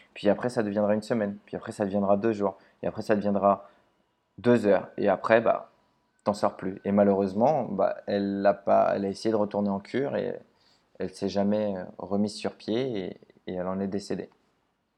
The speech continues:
Tout ça à cause d'un verre de vin, parce que quelqu'un l'a resservi sans lui demander sa permission, parce que quelqu'un n'a pas respecté le fait que elle ne voulait pas boire d'alcool. Et je sais pas dans quel état d'esprit t'es, toi, je sais pas si t'es dans l'état d'esprit comme moi, où tu peux te sentir gêné de pas vouloir boire d'alcool, et donc du coup,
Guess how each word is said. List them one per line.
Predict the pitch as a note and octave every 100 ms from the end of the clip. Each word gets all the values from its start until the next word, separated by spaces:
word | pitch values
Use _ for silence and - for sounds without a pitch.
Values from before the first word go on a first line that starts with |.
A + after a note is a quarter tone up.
| _ _ _ _ _ -
Tout | B2
ça | -
à | C3+
cause | C3 A2+
d'un | G#2+
verre | G#2 G2
de | G2+
vin, | G#2+ D3+
parce | A2
que | -
quelqu'un | G2+ G2+ G2 A#2+
l'a | G#2
resservi | G2 A2 G#2 G#2 B2
sans | -
lui | G#2
demander | G2 G2
sa | G2
permission, | F#2+ F#2+ G2+ -
parce | F2 G2
que | -
quelqu'un | G2 G#2 B2+
n'a | A2
pas | F2 A2+
respecté | G#2 G2 G2 A#2+
le | A2
fait | - A#2+
que | - A#2 - _ _ _ _ -
elle | G2+
ne | G2+ G2
voulait | G2 G2+
pas | G2+ A2+
boire | G#2+ F#2+
d'alcool. | F#2+ - E2 _ _ _ _ _ _ _ _ _ _ _ _
Et | C3
je | B2+
sais | -
pas | C#3 G3+
dans | E3+
quel | B2 B2+
état | A#2+ A#2+
d'esprit | A2+ - A2+
t'es, | - B2 -
toi, | - B2+ D#3
je | D3+
sais | -
pas | G#2 A2+
si | -
t'es | G2+
dans | G2+ G2+
l'état | G2+ G2+
d'esprit | G2+ G2+ - G#2+
comme | G2+ F#2+
moi, | G#2 A2+ A#2
où | G#2
tu | - -
peux | G2+
te | -
sentir | G2+ G2+ - G#2
gêné | G2 G2+ G#2+ A#2
de | A2
pas | - F#2+
vouloir | F#2+ G2
boire | F#2 G2+
d'alcool, | G2+ G2 A#2 G#2+
et |
donc | F#2+ F#2+
du | F#2
coup, | - A#2